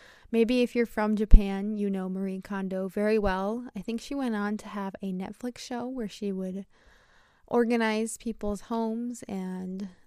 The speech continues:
there are people that are just very inspired by her method of cleaning up your house and organizing it. So you can check out her book.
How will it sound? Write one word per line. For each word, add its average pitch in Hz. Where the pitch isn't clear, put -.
there 202
are 202
people 214
that 196
are 190
just 196
very 226
inspired 208
by 196
her 196
method 196
of 185
cleaning 262
up 240
your 220
house 196
and 208
organizing 196
it. -
So 220
you 202
can 254
check 240
out 214
her 233
book. 208